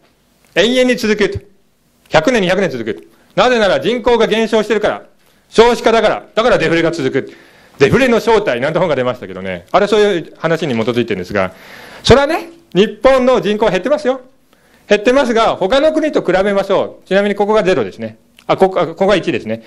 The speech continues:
一、あの、千九百、あ、すいません。二千年を一として人口がどう動いたかを見てますんで、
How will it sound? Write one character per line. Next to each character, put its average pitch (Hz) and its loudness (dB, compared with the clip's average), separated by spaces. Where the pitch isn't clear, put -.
一、 233 0
あ 165 2
の、 165 0
千 247 0
九 226 0
百、 170 2
あ、 131 -2
す - -8
い - -2
ま 143 2
せ 123 -2
ん。 113 -4
二 156 -2
千 240 0
年 240 0
を 226 2
一 220 -4
と 226 2
し 202 -6
て 160 -4
人 170 -2
口 185 2
が 185 2
ど 196 2
う 160 0
動 143 0
い 131 -2
た 123 0
か 117 -2
を - 0
見 110 -6
て 107 -6
ま 95 -6
す 101 -12
ん 98 -8
で、 95 -2